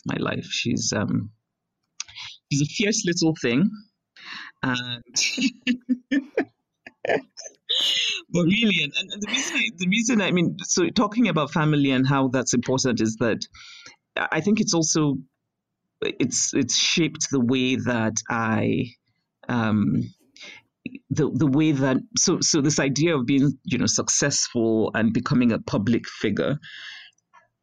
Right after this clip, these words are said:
isn't always, um, I mean, it's interesting. It's not always fun, but I think the reason that I, I've, um,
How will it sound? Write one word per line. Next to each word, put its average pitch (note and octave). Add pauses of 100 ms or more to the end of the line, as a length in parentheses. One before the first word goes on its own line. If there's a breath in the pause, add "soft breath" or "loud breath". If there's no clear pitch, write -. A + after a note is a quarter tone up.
(360)
isn't G3+
always, D#3+
um, A#2 (460)
I G3
mean, A#3+
it's A#3+
interesting. C4
It's D#3
not G#3
always F#3
fun, D#3+ (400 loud breath)
but -
I D#3
think F#3+
the D3+
reason E3
that C3 (260)
I, - (140)
I've, A#2+
um, A#2